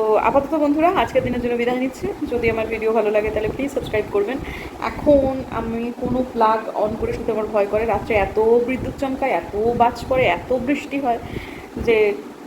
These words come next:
কালকে রাত্রে ভয় করছিল যে প্লাগগুলো কি খুলে রাখবো নাকি। উঠে তো ফ্রিজটা একবার বন্ধ করলাম, তারপর আবার চালালাম। হুম,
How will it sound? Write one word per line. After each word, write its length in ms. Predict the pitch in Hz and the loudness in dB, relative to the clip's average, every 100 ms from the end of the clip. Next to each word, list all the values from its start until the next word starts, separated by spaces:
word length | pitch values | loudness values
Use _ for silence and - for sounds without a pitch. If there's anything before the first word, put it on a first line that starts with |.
| - | -2
কালকে 220 | 233 240 | 0 2
রাত্রে 300 | 226 233 240 - | 0 0 -2 0
ভয় 180 | 214 214 | 2 2
করছিল 400 | 202 - 196 196 | 0 -8 -6 -2
যে 120 | 202 196 - - - | -2 -2 -6 -14 0
প্লাগগুলো 360 | 220 208 208 | 2 2 0
কি 120 | 214 | -2
খুলে 280 | 226 - 220 | -4 -2 2
রাখবো 280 | 226 226 226 196 | 2 2 -2 -4
নাকি। 300 | 202 202 233 214 - | -4 -4 -2 -4 -4
উঠে 200 | 214 262 | -2 0
তো 100 | 247 | 2
ফ্রিজটা 300 | 247 233 240 | 0 0 2
একবার 160 | 220 220 | 2 2
বন্ধ 220 | 214 214 | 2 2
করলাম, 280 | 208 202 202 | 0 0 0
তারপর 220 | 208 208 | 2 2
আবার 180 | 208 208 | 4 2
চালালাম। 400 | - 220 214 202 208 - - - - - | 2 2 2 2 -2 -8 -14 -12 -12 -8
হুম, 220 | - 262 | -4 -2